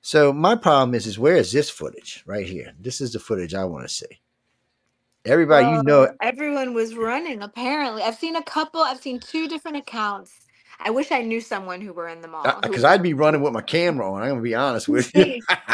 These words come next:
Speaker 2: Yeah, but when people are scared for their lives, and you
Speaker 1: It's
Speaker 2: have
Speaker 1: true.
Speaker 2: to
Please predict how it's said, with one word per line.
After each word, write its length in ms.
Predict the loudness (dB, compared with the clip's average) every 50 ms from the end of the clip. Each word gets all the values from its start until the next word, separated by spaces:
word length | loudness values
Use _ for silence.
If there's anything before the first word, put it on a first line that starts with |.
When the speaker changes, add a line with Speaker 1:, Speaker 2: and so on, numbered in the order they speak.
| 2 2 4
Speaker 2:
Yeah, 280 | 2 2 2 2 0 -2 -4 -2 0
but 180 | 0 0 0
when 160 | -2 -8 -6
people 300 | -2 -2 -2 0 0 -2 -4 -4
are 80 | -6
scared 380 | -8 -10 _ -6 -6 -6 -6 -8
for 100 | -12 -10
their 140 | -10 -8 -6
lives, 220 | -6 -6 -6 -8 -10
and 160 | -12 -12 -12
you 80 | -12 -12
Speaker 1:
It's 80 | -10 -10
Speaker 2:
have 100 | -8 -6
Speaker 1:
true. 160 | -6 -6 -6
Speaker 2:
to 60 | -8